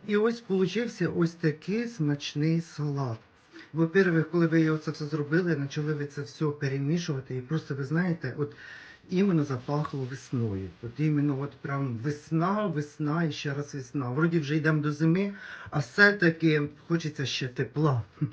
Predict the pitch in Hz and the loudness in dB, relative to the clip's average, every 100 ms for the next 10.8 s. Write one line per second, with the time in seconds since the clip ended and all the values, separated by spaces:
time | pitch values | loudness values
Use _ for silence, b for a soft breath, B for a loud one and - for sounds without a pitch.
0 | 165 160 - 165 - 247 180 175 185 180 | 4 4 4 2 2 -4 -2 0 4 6
1 | 165 156 156 160 151 147 143 143 - 143 | 6 4 2 0 2 2 0 -2 -4 -4
2 | - 143 143 - 156 180 247 247 - 151 | -4 -6 -6 -4 -2 0 -2 -6 -4 -2
3 | 143 135 B B 156 147 139 131 147 135 | -2 -4 B B 0 0 -2 -4 -4 -2
4 | 196 185 - 110 - 143 165 135 113 - | 0 -2 -4 -8 -6 -2 -2 -2 -6 -6
5 | 117 107 123 135 151 131 113 110 110 120 | -8 -4 -4 -2 -2 -4 -6 -6 -4 -4
6 | 113 104 101 101 117 107 113 147 190 214 | -4 -6 -6 -6 -4 -4 -2 0 2 0
7 | 202 - 170 165 165 B B B 151 147 | -2 -2 0 -2 -4 B B B 0 2
8 | 139 202 214 175 170 175 170 147 120 - | 4 4 4 2 -2 -4 -8 -6 -6 0
9 | 147 208 214 - - 147 202 - 117 - | 2 4 2 -4 -6 -2 -2 -4 -6 -4
10 | 135 180 - 98 - 101 113 131 | -4 -4 -4 -6 -8 -6 -4 -4